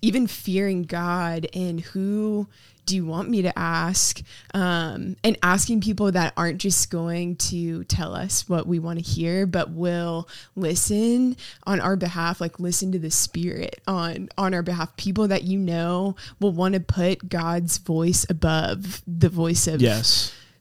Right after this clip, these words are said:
Speaker 1: anything else, the voice of internal fear we may have, the voice of the decision or whatever it may be. And, um, yeah, that we, we can ask the Lord that. And there's no, there's really no formula <laughs> because,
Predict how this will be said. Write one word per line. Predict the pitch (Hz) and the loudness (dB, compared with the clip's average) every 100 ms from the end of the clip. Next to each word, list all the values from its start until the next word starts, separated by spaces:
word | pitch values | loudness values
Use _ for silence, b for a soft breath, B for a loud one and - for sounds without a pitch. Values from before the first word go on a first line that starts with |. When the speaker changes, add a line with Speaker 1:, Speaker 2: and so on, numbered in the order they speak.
| _ _ - | _ _ 4
Speaker 1:
anything | 226 254 226 185 | 6 8 6 4
else, | 156 - | 2 0
the | 196 | 0
voice | 180 196 190 | 4 4 4
of | 196 - | 2 4
internal | 202 208 220 214 196 | 4 6 4 4 2
fear | - 208 208 208 | 2 4 4 4
we | 202 | 2
may | 196 190 | 2 0
have, | 190 185 185 180 | 0 0 0 0
the | 175 | -2
voice | 170 190 190 - | 0 2 4 2
of | 175 170 160 - B B B B - | 2 0 -2 -12 B B B B -8
the | 180 190 | 0 2
decision | 175 180 240 214 208 202 | 2 2 4 4 4 2
or | 175 | 2
whatever | 175 185 190 196 | 2 4 2 0
it | |
may | 185 175 | 0 -2
be. | 165 175 175 180 185 - 185 | -2 -2 -2 0 0 0 0
And, | 175 170 165 160 - | 0 0 -2 -2 -4
um, | 185 175 170 - 147 180 180 - - | -2 -2 -2 -6 -6 -6 -6 -8 4
yeah, | 214 247 185 | 8 8 8
that | 175 170 | 6 4
we, | 208 - | 2 2
we | 202 | 2
can | 214 | 4
ask | 180 220 - | 4 4 4
the | 220 | 4
Lord | 208 196 | 4 4
that. | 190 185 - | 4 2 4
And | 226 226 180 - | 4 4 0 2
there's | 220 220 196 | 4 6 4
no, | 196 202 220 226 226 B B | 2 2 2 0 -2 B B
there's | 220 185 | 0 2
really | 190 196 | 2 2
no | 214 208 | 2 2
formula | - 165 170 208 226 262 | 0 -2 2 4 4 2
<laughs> | - | 2
because, | 247 - 302 285 - - | 8 10 12 10 8 4